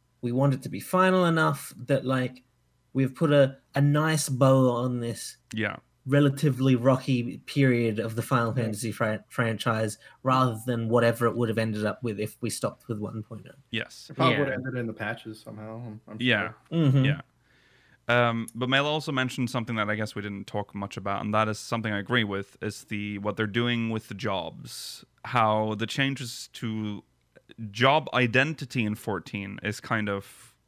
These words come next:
Speaker 2: quite dramatic <laughs> compared, like, looking at launch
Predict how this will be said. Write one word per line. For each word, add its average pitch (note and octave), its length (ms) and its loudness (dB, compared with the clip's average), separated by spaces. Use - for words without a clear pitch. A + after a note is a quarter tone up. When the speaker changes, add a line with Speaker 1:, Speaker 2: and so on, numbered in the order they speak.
Speaker 2:
quite E3+ 300 2
dramatic A#2 800 0
<laughs> - 40 -20
compared, A2+ 480 2
like, C#3+ 160 2
looking D#3+ 320 4
at D#3+ 160 0
launch C3 600 0